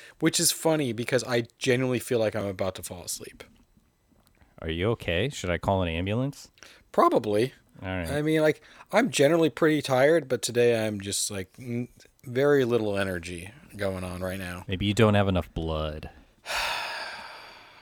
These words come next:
Speaker 1: You know, that could be the case.
Speaker 2: No one ever goes to the doctor and is like, "Say there, doc, do I have enough blood?"
Speaker 1: Yeah, they, they talk about your iron levels,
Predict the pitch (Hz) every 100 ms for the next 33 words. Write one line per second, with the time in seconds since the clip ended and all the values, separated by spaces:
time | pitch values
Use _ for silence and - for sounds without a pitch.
0 | - - 131 135 139 135 - - 135 113
1 | 95 107 98 90 - 226 190 208 196 113
2 | 101 110 - 107 95 80 78 92 - 90
3 | 87 - 87 82 - - 175 110 87 85
4 | 82 - 85 123 - - 95 90 135 135
5 | 127 127 123 - - 80 87 101 117 123
6 | - - 147 165 143 180 - 175 160 196
7 | 214 208 185 143 - 101 131 156 160 175
8 | 190 262 -